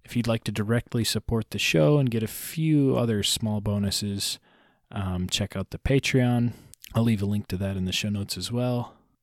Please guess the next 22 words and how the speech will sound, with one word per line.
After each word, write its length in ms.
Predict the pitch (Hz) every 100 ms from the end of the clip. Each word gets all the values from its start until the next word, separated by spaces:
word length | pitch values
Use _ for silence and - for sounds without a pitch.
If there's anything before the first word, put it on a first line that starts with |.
| _
And, 320 | - 131 127 131
uh, 320 | 131 135 135
yeah, 360 | 135 196 220 -
a 100 | - _ _ -
little 160 | 127
bit 120 | 123
shorter 420 | - - 139 123 -
episode 520 | - 120 - 123 113
today, 540 | - 120 117 113 104 _ -
but, 320 | 113 110 -
uh, 280 | 120 113 113 -
keep 220 | 127 -
an 80 | 117
eye 180 | 113
out 220 | 110 110 -
for 400 | - 104 101 98
the 280 | 98 95 95
bonus 360 | 170 170 151 -
episode. 720 | - 117 - 113 104 104 98 - _ _ _ -
Should 440 | - - 117 107
come 220 | - 107
out 380 | 104 101 101 -